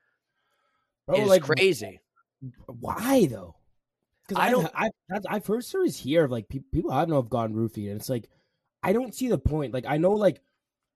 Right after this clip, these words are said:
Speaker 1: well, I guess not with a point, like, there's, 'cause there's no point to it, obviously, at the end of the
Speaker 2: Mm-mm.
Speaker 1: day. But, like, you know, you, it's more of a common story where, like, dudes do it to girls, and then they, like, you know what I mean?
Speaker 2: Yeah,
Speaker 1: That's the
Speaker 2: yeah,
Speaker 1: main
Speaker 2: no,
Speaker 1: one.
Speaker 2: it's
Speaker 1: But,
Speaker 2: terrible.
Speaker 1: like,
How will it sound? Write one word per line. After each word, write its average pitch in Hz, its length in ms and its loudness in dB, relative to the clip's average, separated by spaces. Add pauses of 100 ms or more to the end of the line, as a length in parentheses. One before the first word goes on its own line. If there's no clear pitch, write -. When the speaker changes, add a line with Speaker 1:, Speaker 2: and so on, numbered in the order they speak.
Speaker 1:
well, 156 100 -10
I 170 40 -10
guess 185 140 -6
not 180 100 -8
with 160 100 -8
a 131 40 -8
point, 139 300 -16
like, 104 140 -20
there's, 110 100 -20
'cause - 180 -20
there's 120 120 -16
no 147 140 -6
point 120 340 -12
to 117 140 -10
it, 107 60 -8
obviously, 110 600 -6
at 104 80 -8
the 107 80 -8
end 101 80 -6
of 92 80 -8
the 98 60 -8
Speaker 2:
Mm-mm. - 60 -10
Speaker 1:
day. 110 320 0 (260)
But, 131 140 6
like, 123 300 2 (840)
you 160 200 4
know, 170 220 12
you, 170 220 8
it's 143 220 0
more 151 200 8
of 147 60 8
a 151 60 4
common 135 360 0
story 131 320 2
where, 123 160 4
like, 113 260 -2 (400)
dudes 123 280 2
do 127 100 4
it 120 80 2
to 120 80 -2
girls, 110 460 2
and 104 120 -6
then 101 80 -4
they, 101 160 -4 (120)
like, 107 160 -6
you 107 40 -4
know 117 60 -2
what 113 60 -2
I - 20 -4
mean? 107 120 -4
Speaker 2:
Yeah, 151 120 2
Speaker 1:
That's 117 220 -2
the - 80 0
Speaker 2:
yeah, 151 120 8
Speaker 1:
main 139 100 4
Speaker 2:
no, 131 180 4
Speaker 1:
one. - 240 -10 (120)
Speaker 2:
it's - 160 -10
Speaker 1:
But, - 40 -4
Speaker 2:
terrible. 170 260 6
Speaker 1:
like, 156 160 4